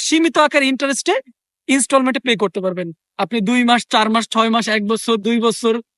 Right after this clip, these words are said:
তিন বছর, চার বছরও আপনি পে করতে পারবেন। So এই হচ্ছে এখানে ব্যাপার। So এখানে যদি আপনি কেনাকাটার কথা বলেন, সত্যি কথা বলতে এখানে বাংলাদেশের চাইতে thousand time better। তো আপনাদের হয়তো বা ভিডিওটা ভালো লাগছে, I hope। যদি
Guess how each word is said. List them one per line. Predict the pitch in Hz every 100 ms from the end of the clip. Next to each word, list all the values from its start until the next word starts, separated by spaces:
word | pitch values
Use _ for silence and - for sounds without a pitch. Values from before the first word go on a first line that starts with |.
| _ _ _ -
তিন | 254 254
বছর, | 247 - 254 - -
চার | 240
বছরও | 247 240 240 226
আপনি | 233 220
পে | 220 202
করতে | 185 185
পারবেন। | 175 175 - _ _ _ -
So | 277 - 285
এই | 330
হচ্ছে | 330 - 294
এখানে | 285 294 285 247
ব্যাপার। | 254 - 302 523 _ -
So | 240
এখানে | 233 269 262
যদি | 262
আপনি | 262 262 -
কেনাকাটার | 262 294 294 294 285
কথা | 269 285
বলেন, | 269 254 - -
সত্যি | 233 277 262
কথা | 262 262
বলতে | 240 254
এখানে | 247 254 262 - _ _ _
বাংলাদেশের | 190 214 233 226 240 262
চাইতে | 254 262 240 -
thousand | 214 196 196
time | 202 185
better। | 190 180 151 - _ _ -
তো | 240 240 247 - 214
আপনাদের | 240 277 285
হয়তো | 254 254
বা | 277 220
ভিডিওটা | 233 254 220
ভালো | 208 233
লাগছে, | 233 - 226 208
I | 196
hope। | 190 240 - _ _
যদি | 185 202